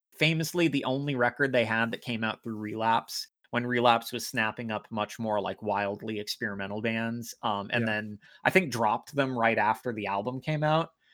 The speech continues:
Speaker 1: Um, but at least for me, that was, that was their breakthrough record. I hadn't really heard of them before, and then Relapse in the early twenty tens was on everyone's tongue. So it's like, "Hey,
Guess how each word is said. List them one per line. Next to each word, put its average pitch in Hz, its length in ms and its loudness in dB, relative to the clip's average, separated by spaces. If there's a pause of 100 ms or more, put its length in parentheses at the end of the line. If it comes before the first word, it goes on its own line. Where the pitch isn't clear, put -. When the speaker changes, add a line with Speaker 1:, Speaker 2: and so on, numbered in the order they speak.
(280)
Speaker 1:
Um, 123 460 2 (420)
but 180 100 10
at 226 60 4
least 254 180 6
for 196 120 6
me, 175 180 6
that 156 160 12
was, 156 160 4 (120)
that 156 140 10
was 139 140 4
their 139 100 2
breakthrough 117 460 0
record. 95 340 -4
I 104 100 2
hadn't 139 240 8
really 117 220 0
heard 113 240 -2
of 127 120 0
them 139 160 -2
before, 139 480 4
and 117 140 0
then 101 420 -2 (920)
Relapse 139 540 4
in 135 80 -2
the 123 120 0
early 113 220 2
twenty 110 300 -4
tens 101 340 -6
was 104 160 -6
on 98 160 -4
everyone's 107 520 -4
tongue. 110 520 -2
So 113 240 0
it's 110 120 -4
like, 98 140 -2
"Hey, 127 380 4